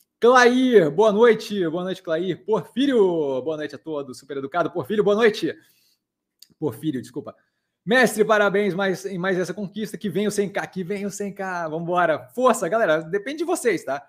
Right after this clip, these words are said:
Eu faço meu trabalho aqui, <laughs> vocês, vocês divulguem aí, pô. <laughs> Ronaldo, boa noite, Cassiano. Eu acho que ele tinha falado Cassiano. Boa noite, Ronaldo.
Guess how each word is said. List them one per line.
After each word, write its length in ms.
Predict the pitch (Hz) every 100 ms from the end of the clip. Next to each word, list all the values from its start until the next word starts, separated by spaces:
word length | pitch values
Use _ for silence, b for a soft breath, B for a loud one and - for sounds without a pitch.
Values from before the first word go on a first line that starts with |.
| _
Eu 200 | 170 233
faço 260 | 247 226 220
meu 100 | 220
trabalho 320 | 214 190 190
aqui, 140 | 185 220
<laughs> 20 |
vocês, 380 | 262 - - _
vocês 320 | 233 - 240 196
divulguem 440 | 233 220 233 233
aí, 200 | 220 160
pô. 260 | - 110 - b b b b _ 156
<laughs> 340 | - 151 151 - _ _ 190 196 B B
Ronaldo, 1080 | _ 226 214 220 220 220 202 196 160 143 135
boa 280 | 127 196 196
noite, 600 | 180 220 220 202 - 190
Cassiano. 580 | 202 175 - 190 185 165
Eu 60 |
acho 180 | 170 180
que 60 | 185
ele 100 | 165
tinha 140 | 180
falado 280 | 165 160 165
Cassiano. 480 | 160 151 - 147 135
Boa 200 | 139 147
noite, 280 | 147 143 147
Ronaldo. 440 | 151 156 139 117